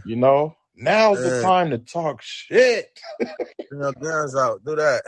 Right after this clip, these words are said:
Speaker 2: Yeah. But just know this, though. We the last niggas that hung forty on y'all, huh? We had a four hundred yard passer in there in y'all building on that defense, huh? So y'all, y'all learned something after the little nine game winning streak,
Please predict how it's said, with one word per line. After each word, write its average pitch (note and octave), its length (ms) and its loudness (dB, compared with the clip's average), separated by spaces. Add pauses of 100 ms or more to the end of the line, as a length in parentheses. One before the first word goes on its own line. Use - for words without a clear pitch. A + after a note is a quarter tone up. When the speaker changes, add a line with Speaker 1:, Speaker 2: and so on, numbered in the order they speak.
(280)
Speaker 2:
Yeah. D3+ 320 2 (560)
But G#2 100 -16
just C#3+ 200 0
know D3+ 160 2
this, E3 220 4
though. B2 320 0 (640)
We B2+ 120 -4
the E3 100 2
last D#3 320 2
niggas C3+ 280 -2
that C3 100 2
hung C3 180 2
forty C3+ 420 0
on A2 140 -6
y'all, G2 280 0 (180)
huh? D#3+ 200 0 (360)
We D#3+ 120 0
had D#3 140 4
a C3+ 60 -6
four D3 320 2
hundred C3+ 180 0
yard C3 320 4
passer B2+ 460 0
in A#2 120 -4
there A2 180 -4
in G#2+ 80 -10
y'all G#2+ 180 -2
building G2 360 -8
on G#2+ 160 -8
that G#2 180 -4
defense, G#2+ 480 -10
huh? C#3+ 180 0 (420)
So A2+ 140 -12
y'all, C#3+ 240 4
y'all D3+ 240 2
learned F3 300 0
something F3+ 380 -4
after F3 200 -6
the E3+ 80 -6
little E3+ 220 -4
nine E3 340 -2
game F3 320 -2
winning F3 200 -2
streak, F3+ 340 -4